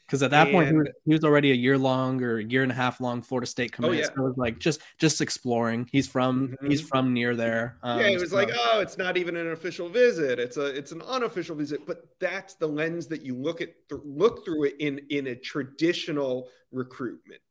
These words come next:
Speaker 1: Mm-hmm.
Speaker 2: Coach Prime isn't traditional. He's
Speaker 1: No.
Speaker 2: able to do things like that where a recruitment can change on a dime. I mean, if I'm dissecting a recruitment, even if it's like, say,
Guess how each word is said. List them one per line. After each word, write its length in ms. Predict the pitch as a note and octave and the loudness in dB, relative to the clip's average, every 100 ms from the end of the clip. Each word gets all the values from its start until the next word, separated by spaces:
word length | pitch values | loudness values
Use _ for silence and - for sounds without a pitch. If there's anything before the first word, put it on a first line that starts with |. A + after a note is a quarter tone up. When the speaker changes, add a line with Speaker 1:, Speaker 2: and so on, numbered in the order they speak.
| _ _ - | _ _ -6
Speaker 1:
Mm-hmm. 280 | C#3 B2 G#2+ | -4 -4 -4
Speaker 2:
Coach 240 | - F3+ | -4 -4
Prime 320 | - F#3+ F3 E3 | -2 -2 -2 -2
isn't 300 | E3 D3+ D3 | -6 -6 -8
traditional. 760 | - C3 A2+ B2+ C#3 - G2 - | -10 -12 -6 -4 -4 -10 -16 -14
He's 220 | D3 B2+ | -12 -10
Speaker 1:
No. 80 | - | -4
Speaker 2:
able 360 | C#3+ E3 D#3+ C#3+ | -2 -2 -2 -2
to 80 | |
do 260 | B2 C3 E3 | -2 -4 -4
things 340 | - A#2 G#2 | -6 -10 -10
like 240 | G2 F#2+ - | -14 -14 -12
that 300 | A2 G#2+ A2+ | -12 -10 -10
where 340 | C#3 B2 A#2+ A#2 - _ _ | -6 -2 -2 -6 -14 _ _
a 80 | C#3+ | 0
recruitment 560 | C#3 B2+ F3 E3+ D3 C#3 | 0 -2 -4 -2 -4 -6
can 140 | C3 | -8
change 300 | - D#3 D3 | -6 -6 -6
on 100 | C3 | -8
a 40 | |
dime. 400 | B2 C3+ F#3+ E3+ | -6 -6 -4 -6
I 40 | C3 | -4
mean, 220 | D3 D3 | -6 -6
if 120 | - C#3+ | -8 -8
I'm 420 | F3 G3 F3 C3 | -8 -8 -10 -6
dissecting 640 | D#3+ D#3+ D#3+ E3 E3 D#3+ | -2 -2 0 -4 -4 -6
a 40 | D3 | -6
recruitment, 440 | C3+ E3 E3 D3 | -6 -8 -10 -10
even 180 | E3+ G#3 | -8 -6
if 80 | G#3 | -6
it's 160 | F#3 | -6
like, 220 | D#3+ C#3+ B2 | -4 -4 -4
say, 220 | D#3+ | -4